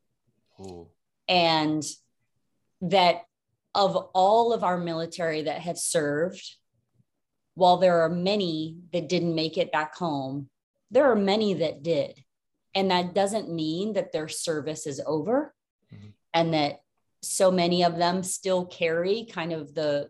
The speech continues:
Speaker 2: the sight, sounds, wounds from war or their experience, and to just really let that resonate. So as you're walking around in our currently free country,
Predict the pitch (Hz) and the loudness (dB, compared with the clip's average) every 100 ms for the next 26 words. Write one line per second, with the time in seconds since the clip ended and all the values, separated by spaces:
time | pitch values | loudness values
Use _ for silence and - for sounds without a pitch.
0 | _ 147 143 143 - - 170 170 - - | _ -6 -6 -6 -6 -2 -2 -2 -8 -2
1 | 165 165 170 165 143 156 175 196 208 - | 0 0 -2 -4 -6 -4 -2 -2 -2 -4
2 | 160 156 147 151 160 214 254 - 165 156 | -4 -4 -4 0 0 0 -4 -4 -2 -2
3 | 147 - - 147 156 175 220 262 277 - | -6 -10 -8 -4 0 2 4 2 -2 -8
4 | _ _ - _ - 180 175 175 - 180 | _ _ -20 _ -2 0 0 -2 -4 -2
5 | 196 185 202 247 220 170 170 170 175 156 | -4 0 2 2 2 2 0 0 0 -2
6 | 143 156 147 151 139 139 139 _ _ _ | 0 -4 -2 -4 -6 -8 -12 _ _ _
7 | - - - - - - - 170 180 196 | -20 -20 -20 -20 -20 -20 -4 0 2 4
8 | 202 196 208 208 190 170 170 170 160 151 | 4 6 4 2 -2 0 2 2 2 -2
9 | 151 143 143 143 - 202 180 143 156 151 | -2 -2 -4 -8 -6 -4 -4 -6 -10 -10
10 | - 175 160 185 180 180 139 131 135 | -8 -6 -4 0 0 0 -4 -6 -10